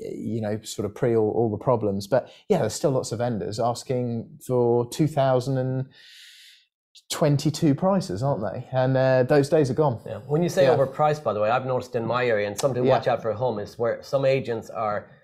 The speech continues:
Speaker 2: saying to sellers, "Increase the asking price
Speaker 1: Yeah.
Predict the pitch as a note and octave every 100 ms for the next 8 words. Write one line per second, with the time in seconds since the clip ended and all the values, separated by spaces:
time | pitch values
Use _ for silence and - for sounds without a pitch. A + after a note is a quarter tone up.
0 | _ _ - - D3 D#3 D3+ C3+ A2 -
1 | C3 A2 E2 F#2+ - _ _ _ _ _
2 | C3 C3 B2 - D#3+ E3 D#3+ - C#3+ C3
3 | - - C#3 C3+ - A2+ A2 G2 G#2+ G2+
4 | A2+ - A2 A2+